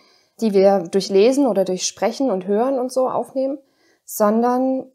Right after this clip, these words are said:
dass sie eben auch die ganze Zeit Informationen verarbeiten über die anderen Sinnesorgane. Die meiste Energie gleich nach dem Denken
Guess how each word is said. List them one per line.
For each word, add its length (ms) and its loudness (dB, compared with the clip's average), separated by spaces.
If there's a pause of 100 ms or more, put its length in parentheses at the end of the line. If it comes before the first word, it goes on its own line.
dass 280 -2
sie 140 -4
eben 240 -2
auch 120 -4
die 120 -6
ganze 300 -2
Zeit 280 -4
Informationen 760 -4
verarbeiten 680 -2
über 200 -4
die 120 -2
anderen 320 -2
Sinnesorgane. 800 -8 (3000)
Die 400 -2
meiste 480 -2
Energie 460 2
gleich 300 -4
nach 300 -6
dem 400 -8
Denken 500 -4